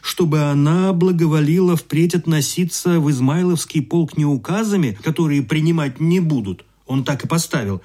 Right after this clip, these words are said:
"которые принимать не будут". Он был взбешен. Он так и поставил,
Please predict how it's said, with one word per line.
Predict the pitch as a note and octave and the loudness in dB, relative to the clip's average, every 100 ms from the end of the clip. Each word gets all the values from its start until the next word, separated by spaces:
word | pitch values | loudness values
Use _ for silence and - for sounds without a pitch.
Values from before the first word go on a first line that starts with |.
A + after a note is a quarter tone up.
| - | -8
"которые | - C3+ - C3 B2 A2+ | -6 -4 -2 0 0 0
принимать | A2+ B2+ C3+ B2+ G2+ | 0 2 2 0 0
не | C#3 | 2
будут". | D#3 C3 G2+ F2 - _ - _ | 2 0 -2 -6 -10 _ -20 _
Он | - E3 C#3+ | 2 2 4
был | D#3 | 2
взбешен. | C#3 B2 C#3 - G2 E2+ - _ C#3+ | 2 0 -2 -2 -4 -6 -14 _ 0
Он | D3+ C#3+ | 2 2
так | - G#3+ - | 0 -2 -2
и | |
поставил, | F3 F3 - E3 A2 G#2 | -2 -2 -2 -4 -2 -4